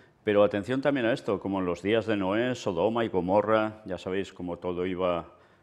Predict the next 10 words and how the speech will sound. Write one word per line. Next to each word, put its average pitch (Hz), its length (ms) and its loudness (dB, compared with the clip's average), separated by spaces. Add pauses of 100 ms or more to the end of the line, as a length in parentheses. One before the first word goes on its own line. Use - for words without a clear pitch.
(160)
hacia - 240 -8
perversión, 101 920 0
hacia 95 320 -2
maldad 92 500 0
continua. 92 680 -6 (800)
Metaversos 123 720 2
para 120 240 4
mayores 127 420 0
de 135 120 -4
dieciocho. 123 680 -2